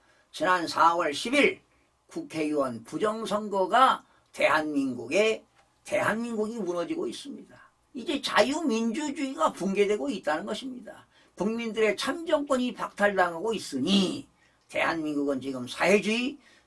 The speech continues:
전체주의로 가고 있는 길목에 있습니다. 우리 국민 모두가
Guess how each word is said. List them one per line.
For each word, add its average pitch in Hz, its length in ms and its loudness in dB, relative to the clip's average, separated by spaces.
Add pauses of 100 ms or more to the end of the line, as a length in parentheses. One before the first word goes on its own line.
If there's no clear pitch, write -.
전체주의로 240 1000 -2
가고 196 300 0
있는 254 480 0 (320)
길목에 214 680 -4
있습니다. - 720 -10
우리 185 300 0
국민 190 420 -4
모두가 233 640 4